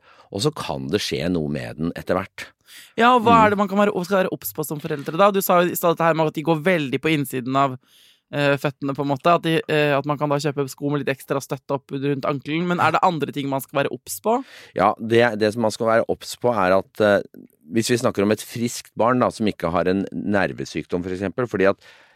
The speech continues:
Speaker 1: nervesykdommer som, eh, eh, altså det vi kaller nevromuskulære sykdommer, som cerebral parese for eksempel, og sånn, de har jo helt egne fotfeil, eller,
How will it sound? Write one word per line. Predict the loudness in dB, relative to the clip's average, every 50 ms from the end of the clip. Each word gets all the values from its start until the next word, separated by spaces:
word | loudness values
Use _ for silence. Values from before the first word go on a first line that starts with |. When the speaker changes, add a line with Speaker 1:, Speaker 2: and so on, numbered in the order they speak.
| _ -4
Speaker 1:
nervesykdommer | 0 0 0 0 -2 -4 -6 -6 -6 -6 -2 -2 0 2 0 0
som, | 0 0 -2 -2 -2 -4 -6 -8 -10
eh, | -10 -10 -12 -12 -12 -14 -14 -16 -14 -12
eh, | -10 -8 -8 -8 -10 -10
altså | -10 -8 -6 -6 -4
det | -2 -2 -2
vi | -2
kaller | -2 -2 -4 -2
nevromuskulære | -2 -4 -4 -4 -2 -2 -2 -2 -2 -4 -6 -6 -4 -2 -2 -2
sykdommer, | -2 -4 -6 -6 -6 -6 -6 -6 -6 -8
som | -8 -10
cerebral | -8 -6 -6 -6 -6 -4 -4 -4 -4 -2
parese | -2 -4 -2 -2 -2 -4 -6 -8 -10 -10 -12 -10
for | -8 -8 -10
eksempel, | -10 -8 -8 -10 -10 -10 _ -8 -8
og | -6 -6
sånn, | -6 -6 -4 -2
de | -2
har | 0 2 0
jo | 0 0
helt | 0 -2 -4 -4 -4
egne | -4 -4 -4 -4 -6 -8
fotfeil, | -10 -10 -10 -10 -10 -10 -12 -16 -12 -6 -4 -2 -2 -2 -2 -4
eller, | -4 -4 -6